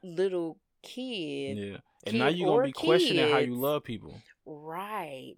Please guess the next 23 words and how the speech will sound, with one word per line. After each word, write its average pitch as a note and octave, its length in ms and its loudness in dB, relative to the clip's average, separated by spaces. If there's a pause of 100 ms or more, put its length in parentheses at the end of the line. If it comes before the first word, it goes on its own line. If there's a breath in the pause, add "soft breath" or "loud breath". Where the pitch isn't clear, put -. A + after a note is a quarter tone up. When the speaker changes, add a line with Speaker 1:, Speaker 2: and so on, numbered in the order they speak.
(160)
Speaker 1:
Because D#3 640 -8
you F3+ 140 -12
like, E3 260 -8
"Well, D#3+ 140 -10
I D#3 100 -8
love F3 480 -12
this D#3+ 260 -14
look, E3 240 -14
you A3 120 -12
know, D#3+ 420 -8
how F#3 160 -6
do F#3 120 -12
Speaker 2:
Then F#3 100 0
Speaker 1:
I - 60 2
Speaker 2:
you C#3+ 140 0
gonna B2 140 -2
Speaker 1:
treat?" A2 80 -8
Speaker 2:
question C3 340 -2
if A2+ 80 -6
she C#3+ 260 -8
ever G#2+ 180 -4
loved F#2 280 -10
you. - 200 -20